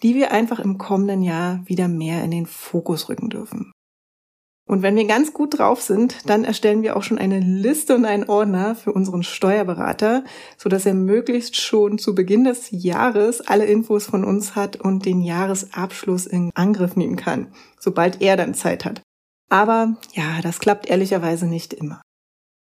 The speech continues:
Dann kommen wir von den Finanzen mal zum Business Review Nummer zwei, und zwar unseren Kunden und Kundinnen. Und in unserer Finanzreview waren unsere Kunden und Kundinnen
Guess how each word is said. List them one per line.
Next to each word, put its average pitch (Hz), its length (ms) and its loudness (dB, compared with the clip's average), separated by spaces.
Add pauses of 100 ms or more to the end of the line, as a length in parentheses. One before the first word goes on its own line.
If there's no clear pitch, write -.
(680)
Dann 190 160 2
kommen 202 220 4
wir 294 100 2
von 254 240 2
den 233 240 2
Finanzen 202 1080 0
mal 196 280 0
zum 214 240 0
Business 262 560 0
Review 214 400 0
Nummer 208 280 2
zwei, 190 440 -2
und 190 140 0
zwar 175 440 -2
unseren 170 420 -2
Kunden 262 460 0
und 202 240 -4
Kundinnen. 196 800 -4 (920)
Und 214 300 4
in 208 160 2
unserer 220 420 0
Finanzreview 208 1400 0
waren 202 460 0
unsere 190 420 0
Kunden 302 380 0
und 240 140 0
Kundinnen 202 600 -2